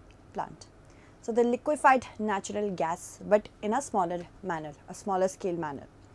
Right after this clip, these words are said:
We are going to talk about where it has been inaugurated. We are also going to talk about other important facets related to L N G. So if you're a student of U P S C as well as M P P S C, you are going to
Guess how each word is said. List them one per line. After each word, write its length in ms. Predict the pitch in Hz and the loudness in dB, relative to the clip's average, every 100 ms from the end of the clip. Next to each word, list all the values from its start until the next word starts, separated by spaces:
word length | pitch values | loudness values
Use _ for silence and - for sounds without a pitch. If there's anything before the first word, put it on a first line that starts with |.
| - - - - | -20 -20 -10 4
We 100 | 254 | 4
are 80 | |
going 160 | 254 285 | 4 2
to 60 | 269 | 4
talk 200 | 302 294 | 4 6
about 320 | 285 294 - - - | 4 4 0 -20 -14
where 320 | 208 240 269 294 | 0 4 4 2
it 140 | 233 | -6
has 240 | 220 240 240 | 0 0 0
been 140 | 262 | -4
inaugurated. 640 | 247 226 220 226 226 247 247 - - - - | -2 -4 -2 -2 -2 -4 -8 -16 -20 -14 4
We 60 | |
are 100 | 269 | 6
also 220 | 277 277 311 | 6 4 2
going 180 | 311 311 | 0 2
to 40 | |
talk 220 | 302 294 | 4 4
about 420 | 285 277 294 262 - - - | 6 6 6 2 -10 -4 2
other 220 | 254 277 180 - - - - | 6 4 2 -16 -20 -14 -6
important 420 | 226 240 226 254 | 2 2 2 0
facets 480 | 233 208 - 190 - | 0 0 0 -8 -6
related 440 | 208 226 240 262 | -2 2 2 2
to 120 | 233 220 | -2 -2
L 120 | 180 | -2
N 120 | 175 | -2
G. 120 | 151 151 - - - - - | -6 -12 -18 -20 -20 -4 4
So 120 | 285 - - | 4 4 0
if 140 | 302 | 2
you're 120 | 339 | 2
a 60 | 330 | 2
student 380 | - 277 254 262 | 0 0 0 0
of 140 | 247 | -2
U 100 | 240 | -4
P 80 | 226 | 0
S 280 | 262 254 - | 0 0 -2
C 60 | - | 4
as 220 | 233 247 | 6 6
well 100 | 240 | 4
as 140 | 220 202 | 2 2
M 140 | 180 | -4
P 60 | 180 | -4
P 80 | 175 | -4
S 200 | 175 240 | -4 -4
C, 80 | |
you 80 | 214 | 0
are 140 | 214 196 | 2 4
going 260 | 214 254 | 2 2
to 160 | 262 311 | -2 -6